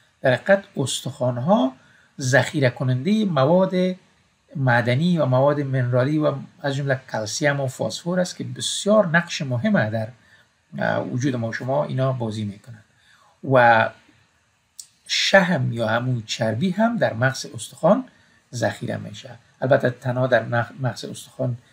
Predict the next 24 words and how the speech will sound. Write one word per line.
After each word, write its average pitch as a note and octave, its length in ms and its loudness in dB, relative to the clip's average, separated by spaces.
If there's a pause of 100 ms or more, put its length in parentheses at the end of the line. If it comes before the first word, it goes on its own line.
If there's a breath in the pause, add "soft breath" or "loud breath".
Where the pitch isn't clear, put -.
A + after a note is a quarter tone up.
(120 soft breath)
چربی - 300 -2
ذخیره A#2+ 380 -2
نمی‌شه، E3+ 340 -2
چربی C3+ 520 -4
در A2+ 180 0
زیر A2 220 -6
پوست D3+ 400 -6 (360 soft breath)
هم B2+ 300 -2 (420 soft breath)
بسیار A#2+ 420 0
زیاد C#3 340 2
ذخیره D#3+ 380 -2
می‌شه C#3+ 360 -4
که C#3 200 -6 (180)
نکته A#2+ 240 -4
را A#2 80 -4
متوجه G#2+ 500 -16
باشه. - 320 -20 (880)
خب، - 180 0 (100)
یک A3+ 200 6
اصطلاح A#3 640 2
دیگه F3+ 320 2
داریم A3+ 240 2
به D3+ 120 6
نام G3+ 340 4